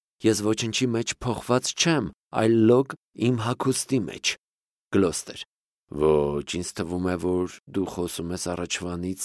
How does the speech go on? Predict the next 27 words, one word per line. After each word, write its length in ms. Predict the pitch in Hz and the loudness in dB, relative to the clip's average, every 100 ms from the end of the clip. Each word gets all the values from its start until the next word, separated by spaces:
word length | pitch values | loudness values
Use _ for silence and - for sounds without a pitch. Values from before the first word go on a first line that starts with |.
| 117 | 0
լավ»։ 440 | 110 107 71 - - _ _ _ _ _ _ _ - | 2 2 -6 -12 -20 _ _ _ _ _ _ _ 4
Էդգար. 420 | 135 131 95 85 - _ _ _ | 4 6 2 0 -6 _ _ _
Մոտ 300 | 92 127 - | 2 2 2
եկեք, 480 | - 113 90 87 - - | 0 0 0 -4 -4 -8
պարոն, 400 | - 73 71 73 _ _ _ - | -8 -8 -10 -14 _ _ _ 0
ահա 260 | 92 104 101 | 2 4 4
այն 260 | 82 71 | 2 -2
տեղը, 320 | 67 - 58 - _ _ _ _ - | -6 -10 -10 -12 _ _ _ _ -2
հանդարտ 480 | 113 110 104 - | 0 0 -2 -2
կանգնեցեք, 800 | - 101 110 104 101 - - - - _ _ - | -2 -2 0 -4 -2 -4 -6 -8 -12 _ _ -6
ինչ 280 | 80 98 104 | -2 -2 0
ահռելի 640 | 101 101 95 98 98 117 | -2 0 0 0 -2 -4
է, 160 | 120 - _ _ _ _ 110 | -8 -10 _ _ _ _ 4
և 180 | 104 | 4
մարդուս 440 | 104 104 - 120 107 | 4 0 0 -4 0
գլուխը 420 | 117 120 123 123 | 2 2 2 0
ինչպես 760 | 120 120 - - 117 127 135 | -2 -2 -4 2 4 4 0
դառնում 560 | 110 123 120 123 139 135 | 0 0 0 -2 0 2
է, 100 | 107 | 2
երբ 280 | 92 98 - | 2 -2 -2
ցած 320 | - 110 101 | -4 -2 2
է 60 | 107 | 2
նայում 460 | 107 107 117 123 117 | 2 2 2 2 2
մի 80 | 110 | 2
այսչափ 560 | 107 - - 107 104 | 2 -2 -2 -2 -4
խորուն 480 | - 123 117 120 123 | 0 4 4 2 0
կանդունդի 720 | 117 117 110 107 107 98 104 | 0 0 0 0 0 0 0